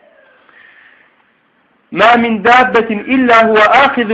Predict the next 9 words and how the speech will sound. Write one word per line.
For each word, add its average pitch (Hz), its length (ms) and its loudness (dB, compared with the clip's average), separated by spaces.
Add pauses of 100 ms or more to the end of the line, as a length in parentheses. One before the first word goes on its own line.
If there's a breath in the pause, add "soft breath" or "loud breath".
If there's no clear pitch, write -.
(140)
بِنَاصِيَتِهَا. 202 960 -2
Hiçbir 247 360 -6
yaratılmış 233 760 -2
yoktur 269 380 -6
ki - 140 -6
Allah 220 300 0
onu 220 220 -6
perçeminden 208 640 -4
yakalamıştır. 156 720 -8